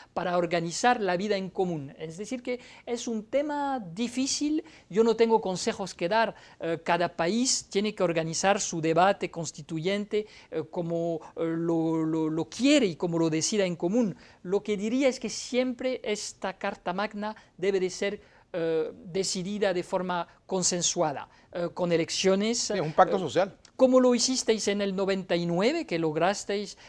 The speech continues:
Speaker 1: eh, construir una nueva constitución con el, el presidente Hugo Chávez en aquel momento. Eh, yo no tengo que con-, que dar consejos, pero lo que sí puedo decir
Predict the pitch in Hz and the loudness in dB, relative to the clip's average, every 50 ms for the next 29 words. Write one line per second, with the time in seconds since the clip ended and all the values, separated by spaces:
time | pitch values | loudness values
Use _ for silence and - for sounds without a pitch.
0 | - _ - 165 - - 180 165 151 - - 156 156 160 170 208 247 262 254 214 | -8 _ -4 -4 -4 -4 -4 -6 -6 -6 -6 -4 0 0 2 2 2 0 0 0
1 | 190 175 175 185 175 180 165 - 165 - - 160 139 - 147 - - 202 220 262 | 0 0 0 0 0 0 -2 -2 -6 -8 -8 -10 -10 -10 -10 -4 0 0 0 0
2 | 277 269 - - 165 160 165 151 156 156 - - 160 160 147 - 160 151 - 170 | 0 -4 -6 -6 -6 -6 -4 -4 -6 -6 -6 -6 -8 -8 -8 -8 -10 -10 -8 -6
3 | 156 170 160 151 - 170 156 156 151 160 - - 185 165 160 156 156 - 165 185 | -6 -6 -6 -6 -6 -4 -4 -4 -4 -4 -6 -6 -6 -4 -4 -4 -4 -2 -2 0
4 | 214 247 233 240 - 156 147 139 - 170 160 160 156 147 151 175 220 240 226 - | 0 -2 -4 -4 -8 -8 -10 -8 -8 -6 -6 -6 -6 -6 -6 -6 -6 -6 -6 -6
5 | 262 277 - - - - - - - - - 180 175 170 165 170 170 165 170 170 | -8 -8 -8 -14 -20 -20 -20 -20 -8 -4 -2 0 0 2 2 2 2 0 0 -2
6 | 175 180 190 147 151 220 233 240 247 240 262 247 240 233 240 226 202 220 208 208 | -4 -8 -10 -2 4 4 6 6 6 4 2 2 2 0 -2 -4 -8 -8 -8 -8
7 | 214 - - 196 208 226 220 214 208 190 - - 233 226 - 220 - - - 190 | -10 -6 -4 2 2 2 2 0 -4 -6 -2 -2 -2 -2 -4 -8 -8 -6 -4 -2
8 | 185 190 180 - 214 226 196 185 202 196 - 196 180 - - 294 247 - 247 220 | -2 -2 -4 -6 -10 -10 -2 -2 -2 -2 -2 -4 -4 -2 -2 -2 0 0 2 2
9 | 220 208 202 202 - - 226 226 247 254 247 | 2 2 0 0 -2 -4 -4 -4 -4 -4 -6